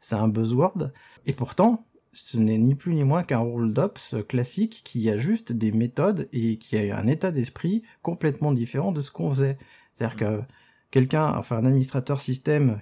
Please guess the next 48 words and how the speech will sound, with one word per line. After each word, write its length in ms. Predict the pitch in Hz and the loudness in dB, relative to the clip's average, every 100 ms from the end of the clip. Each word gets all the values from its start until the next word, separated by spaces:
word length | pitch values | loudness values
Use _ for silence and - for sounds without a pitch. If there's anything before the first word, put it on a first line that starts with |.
| - | -8
qui 160 | 120 | -8
suit 240 | 113 - 151 | -6 -2 2
le 60 | |
mouvement 320 | 127 117 113 | 2 2 -2
DevOps, 480 | 127 110 143 208 - | -2 -2 -2 -4 -8
c'est 160 | - 113 | -10 -8
pas 160 | - 160 | -2 0
un 80 | |
administrateur 640 | 147 123 120 - 110 - - | 2 2 0 -2 -8 -6 -4
système 340 | 113 - 147 | -4 -2 0
à 80 | 120 | 2
papa, 260 | 113 - | 0 -2
comme 200 | 175 131 | -2 -2
je 80 | 110 | -2
les 100 | 104 | -4
appelle, 300 | 110 - 196 | -4 -2 -4
qui 160 | - 110 | -4 -6
va 100 | 101 | -8
se 80 | - | -8
connecter 400 | 120 117 - 120 | -8 -8 -6 -6
sur 140 | 110 | -6
les 80 | 101 | -6
machines 380 | 123 - 143 131 | -6 -6 -8 -8
et 20 | |
qui 140 | - | -8
va 100 | 107 | -10
installer 240 | 107 - 104 | -8 -8 -8
ses 160 | 110 | -8
paquets, 420 | - 104 127 113 | -10 -8 -4 -4
euh, 80 | 104 | -4
manuellement, 500 | 101 101 104 113 220 - - - - | -4 -4 -4 -4 -6 -8 -20 -20 -12
qui 100 | 120 | -4
va 120 | 107 | 0
modifier 440 | 113 113 117 - | 2 0 -2 -6
sa 100 | 131 | -8
petite 220 | 120 - 131 | -8 -12 -6
conf 260 | 131 127 | -4 -4
Nginx, 540 | 127 110 113 127 127 120 | -4 -4 -2 -4 -4 -8
euh, 160 | 110 113 123 | -6 -8 -8
comme 120 | - | -10
ça 160 | 110 123 | -8 -6
en 80 | 110 | -8
scred. 380 | - - 196 233 - - - 143 | -8 -6 -4 -6 -12 -16 -6 0
Non, 100 | 156 | 2
non, 180 | 196 - - - - | 0 -4 -12 -14 -4
euh, 200 | 123 117 | 0 2
l'ingénieur 420 | 120 131 123 117 | 2 4 4 0
DevOps, 500 | 104 113 180 - - | 0 0 -2 -4 -14